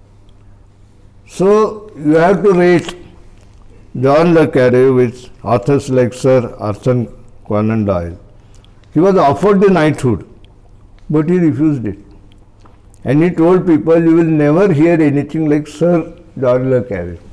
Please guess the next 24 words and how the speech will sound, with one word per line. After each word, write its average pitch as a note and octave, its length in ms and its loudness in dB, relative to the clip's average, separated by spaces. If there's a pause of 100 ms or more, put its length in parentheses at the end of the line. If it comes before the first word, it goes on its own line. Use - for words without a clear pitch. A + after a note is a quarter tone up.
(340)
So B2+ 60 -8
this A#2+ 260 -2
is E3 100 2
also D3 520 0
speaks - 320 -4
of B2+ 180 -4
the A#2 240 -6 (460)
character B2 420 -4
of G#2+ 160 -6
the G#2+ 80 -12
person. G2 400 -18 (960)
One A3+ 380 0
novel D#3+ 460 0 (1200)
of C#3+ 240 -4
his C3 480 -4 (680)
has D3+ 260 -2
puzzled D#3 440 0
me D3+ 440 -2 (1200)
for C3+ 160 -6
my B2+ 360 -6
life, G2 460 -16 (1800)
and C#3+ 220 -2
that C#3+ 200 -2
is F3 340 0